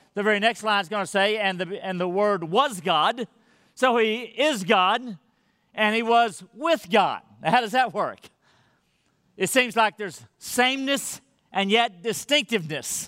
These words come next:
He's God, and yet he's with God. In fact, the preposition here, pros, uh, has the idea of relationship, used of people who are face-to-face or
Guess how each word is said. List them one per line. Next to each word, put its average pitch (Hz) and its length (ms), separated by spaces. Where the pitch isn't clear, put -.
He's 202 240
God, 254 360
and 240 140
yet 226 220
he's 233 200
with 226 360
God. 180 320
In 147 80
fact, 202 360
the 165 120
preposition 175 760
here, 143 160
pros, 170 560
uh, 147 220
has 190 220
the 170 160
idea 170 420
of 147 200
relationship, 135 880
used 190 300
of 135 100
people 202 440
who 185 120
are 147 100
face-to-face 220 920
or 151 160